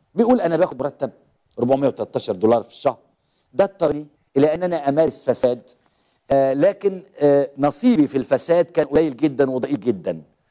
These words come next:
وراح عمل إيه الراجل؟ قال لك: "أوكي، أنا والله يا جماعة ضابط شرطة فاسد." راح مصور نفسه وصور رحلة الفساد اللي بيمر بيها الشرطة الروسية، وهو بطل. هو صور نفسه وبيتقاضى رشوة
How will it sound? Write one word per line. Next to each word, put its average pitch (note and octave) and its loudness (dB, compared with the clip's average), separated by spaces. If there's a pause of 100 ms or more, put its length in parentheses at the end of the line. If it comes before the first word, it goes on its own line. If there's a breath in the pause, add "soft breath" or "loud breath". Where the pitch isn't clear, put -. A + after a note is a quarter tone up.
(280)
وراح A3 2
عمل D#3+ -10
إيه D#3 -2
الراجل؟ B2 -2 (200)
قال C4+ 2
لك: C4 0
"أوكي، F#3+ -4 (540)
أنا A#3+ 2
والله G3 0
يا F#3 -4
جماعة D#3 -4
ضابط C#3+ -2
شرطة B2+ -6
فاسد." - -20
راح A3 0
مصور G#3+ 0
نفسه D#3+ -18 (1600)
وصور B3 0 (580)
رحلة G3+ 0 (840)
الفساد D3+ 0 (260)
اللي C#3 4
بيمر D3+ 2
بيها C#3 -4
الشرطة C3+ -4 (120)
الروسية، G2 -8
وهو D3+ 4
بطل. C#3+ -6 (520)
هو - 4
صور C#3 0
نفسه C#3 -14
وبيتقاضى G#2+ -4
رشوة F#3 -4